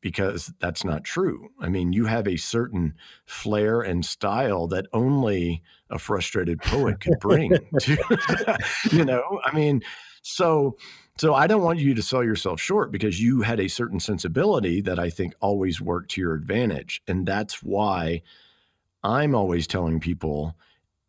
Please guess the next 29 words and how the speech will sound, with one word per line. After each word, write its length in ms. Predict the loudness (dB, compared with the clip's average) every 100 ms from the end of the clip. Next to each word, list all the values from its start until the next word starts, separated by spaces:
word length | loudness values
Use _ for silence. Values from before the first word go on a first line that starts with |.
| -6
uh, 200 | -4 -4
yes, 560 | -8 -6 -2 0 -2 -4
you 80 | -2
can 180 | 0
build, 480 | 0 0 0 -2 -6 -12 _ _ _ -8
uh, 380 | -4 -4 -6 -10 -8
a 60 | -6
very 460 | -2 2 4 2 0
lucrative 560 | 0 -2 -2 -2 -2
business 440 | -2 -2 0 -2 -2
out 160 | -2
of 220 | -2 -6 -4
just 240 | -4 -2
yourself 640 | -6 -6 -2 -2 -2 -4 -8
or 200 | -4 -2
a 100 | -2
very 340 | -2 0 0 0
small 320 | -2 -4 -4
team 580 | -2 0 0 0 -2 -4
or, 400 | -4 -2 -2 -4
you 160 | -2 -2
know, 100 | -2
with 140 | -4
the 120 | -6
aid 200 | -2 -2
of 120 | -2 -6
freelancers 600 | -4 -2 -2 -4 -6 -4
and 100 | -2
whatnot. 480 | 0 0 -2 -2